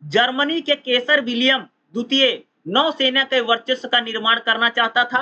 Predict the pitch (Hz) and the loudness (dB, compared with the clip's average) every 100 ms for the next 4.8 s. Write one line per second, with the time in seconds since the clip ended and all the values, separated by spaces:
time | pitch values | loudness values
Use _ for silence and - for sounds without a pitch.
0 | 320 _ _ _ 165 220 165 196 208 226 | -4 _ _ _ -6 -6 0 2 2 0
1 | 277 277 254 208 208 262 240 196 196 240 | -2 0 0 0 0 0 -2 -4 -2 -2
2 | 233 185 196 208 202 185 214 285 311 _ | -2 -6 -2 -4 0 2 4 4 0 _
3 | _ - 214 156 208 208 233 277 285 247 | _ -12 -6 2 2 2 -2 -2 -2 -4
4 | 220 214 196 214 269 220 151 | -2 -2 -2 0 0 0 -2